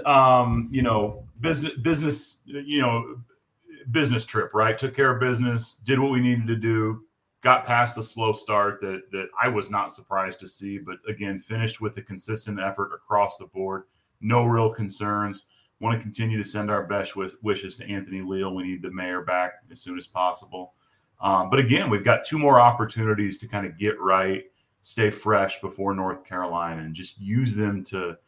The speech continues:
you know, you don't wanna see any, any, any steps taken back, but just use 'em,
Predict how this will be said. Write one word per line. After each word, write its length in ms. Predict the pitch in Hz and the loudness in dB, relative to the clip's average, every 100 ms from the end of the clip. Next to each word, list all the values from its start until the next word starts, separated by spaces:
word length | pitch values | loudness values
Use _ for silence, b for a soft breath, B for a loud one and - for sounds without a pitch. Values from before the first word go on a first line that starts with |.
| _ _ _ - | _ _ _ -6
you 80 | |
know, 80 | 95 | -4
you 100 | 98 | 2
don't 100 | 135 | 2
wanna 140 | 127 117 | 4 2
see 200 | 120 113 | 2 2
any, 160 | 104 - | 0 -2
any, 280 | 123 107 101 120 | -2 -2 -2 -2
any 160 | 113 | -2
steps 340 | - 107 95 - | -2 -2 -2 -2
taken 320 | 95 87 85 | -6 -4 -6
back, 380 | 87 85 80 85 | -4 -4 -6 -12
but 100 | 80 | -10
just 260 | 92 - - | -10 -12 -18
use 560 | - 117 117 127 120 | -14 -8 0 2 4
'em, 260 | 123 117 | 4 2